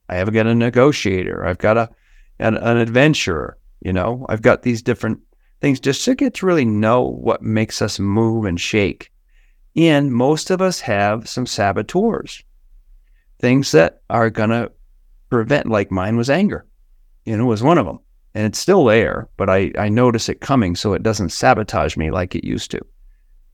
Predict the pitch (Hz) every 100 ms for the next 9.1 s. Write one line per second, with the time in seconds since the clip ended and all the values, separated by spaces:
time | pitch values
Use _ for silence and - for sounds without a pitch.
0 | - 113 104 95 87 80 - _ _ _
1 | _ _ _ _ - 104 - 113 107 98
2 | 107 98 - 120 113 - 98 - 113 110
3 | 143 175 - 87 - - - _ _ _
4 | _ _ - 143 226 202 - 185 196 -
5 | 139 131 127 113 - 139 123 120 117 104
6 | 78 - - 127 123 113 - 143 135 120
7 | 117 110 - - 117 113 - - - 95
8 | - 127 127 120 110 110 113 123 104 95